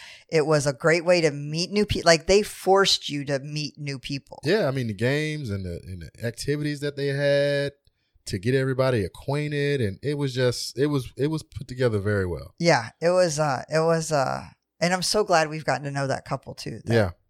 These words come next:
Speaker 1: that,
Speaker 2: yeah.
Speaker 1: yeah. That was a great event.
Speaker 2: Yeah, other than that, um, wow. I mean, Naughty in New Orleans is always a great time. We just got back from the Bliss Cruise. That was our first one.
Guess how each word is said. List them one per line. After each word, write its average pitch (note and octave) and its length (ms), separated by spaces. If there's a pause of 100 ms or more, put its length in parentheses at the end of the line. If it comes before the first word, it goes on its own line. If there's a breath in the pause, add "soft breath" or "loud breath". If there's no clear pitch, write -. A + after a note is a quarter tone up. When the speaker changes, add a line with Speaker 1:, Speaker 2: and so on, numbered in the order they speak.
(120)
Speaker 1:
that, B2+ 240
Speaker 2:
yeah. E2+ 60 (720)
Speaker 1:
yeah. C3+ 200 (720)
That - 60
was E3 100
a - 40
great C#3 200
event. B2+ 280 (280)
Speaker 2:
Yeah, F#2 280 (400)
other F#3+ 260
than D#3+ 220
that, F3+ 420
um, C#3 800 (1500)
wow. G#2 380 (1040)
I A2+ 60
mean, A2 260 (200)
Naughty B2 300
in A#2 60
New A2+ 120
Orleans A2 280
is G2+ 120
always G2+ 220
a G2 60
great G2 200
time. F#2+ 400 (1120)
We A2+ 80
just A2 180
got A2+ 160
back G#2+ 160
from G#2+ 120
the G2+ 60
Bliss G2+ 240
Cruise. G2 500
That G2+ 120
was G2 120
our G2 100
first G2 320
one. F#2+ 380